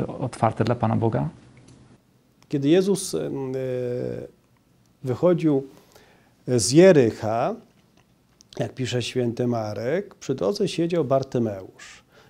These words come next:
Speaker 2: niewidomy człowiek, który, słysząc, że jakiś tłum przechodzi obok niego, pytał się, co się dzieje.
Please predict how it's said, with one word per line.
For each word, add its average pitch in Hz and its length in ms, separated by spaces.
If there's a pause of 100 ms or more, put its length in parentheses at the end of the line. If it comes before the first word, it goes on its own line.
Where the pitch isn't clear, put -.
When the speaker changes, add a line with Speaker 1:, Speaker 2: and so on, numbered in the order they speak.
(160)
Speaker 2:
niewidomy 147 540
człowiek, 110 460
który, 156 360 (1700)
słysząc, 175 520
że 127 480 (1500)
jakiś 139 320
tłum 202 200
przechodzi 139 420
obok 117 280
niego, 135 260
pytał 151 300
się, 147 140
co - 140
się 147 180
dzieje. 120 420